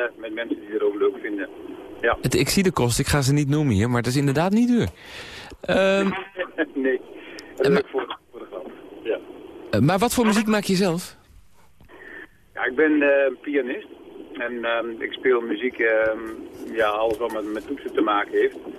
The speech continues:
Speaker 1: Ik kan dus, ehm, ja, vanavond ook wel live, eh, gespeeld voor de kerstborrel.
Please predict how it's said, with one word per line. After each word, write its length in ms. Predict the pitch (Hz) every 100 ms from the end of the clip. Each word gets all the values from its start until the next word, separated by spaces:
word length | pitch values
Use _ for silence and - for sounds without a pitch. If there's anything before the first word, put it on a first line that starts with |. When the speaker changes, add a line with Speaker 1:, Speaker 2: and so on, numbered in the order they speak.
| - - -
Speaker 1:
Ik 80 | -
kan 160 | - 110
dus, 240 | 104 -
ehm, 540 | 110 104 104 104 107 104
ja, 160 | 110 101
vanavond 400 | 120 120 113 107
ook 120 | 113
wel 240 | 113 110
live, 280 | 120 113 -
eh, 80 | 107
gespeeld 360 | - - 117 -
voor 120 | 104
de 60 | -
kerstborrel. 600 | 135 131 123 117 131